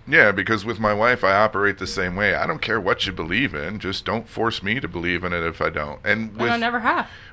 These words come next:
Speaker 1: with what she believes with the, the, the witchcraft
Speaker 2: It's not
Speaker 1: and
Speaker 2: so
Speaker 1: stuff
Speaker 2: much
Speaker 1: like that.
Speaker 2: spells and stuff like that. Like,
Speaker 1: No.
Speaker 2: let's not go dark with it. It's
Speaker 1: I'm, I'm very open. I, I am one of the first to admit that I don't know,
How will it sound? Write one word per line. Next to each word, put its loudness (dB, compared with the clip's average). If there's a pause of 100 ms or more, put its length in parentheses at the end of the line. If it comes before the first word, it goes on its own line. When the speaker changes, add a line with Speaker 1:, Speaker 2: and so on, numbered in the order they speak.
Speaker 1:
with 4
what -2
she 0
believes -2
with -4
the, 2
the, -2
the -6
witchcraft 4
Speaker 2:
It's -2
not 2
Speaker 1:
and -4
Speaker 2:
so -8
Speaker 1:
stuff 0
Speaker 2:
much -2
Speaker 1:
like -4
that. 2
Speaker 2:
spells 0
and -8
stuff -8
like -8
that. -2
Like, -2
Speaker 1:
No. 2
Speaker 2:
let's -2
not -4
go -2
dark -2
with -10
it. -10
It's -12 (320)
Speaker 1:
I'm, 2 (720)
I'm 4
very 6
open. -2 (100)
I, 2
I 4
am 0
one 0
of -4
the -2
first -2
to -2
admit -2
that 0
I 0
don't -2
know, -2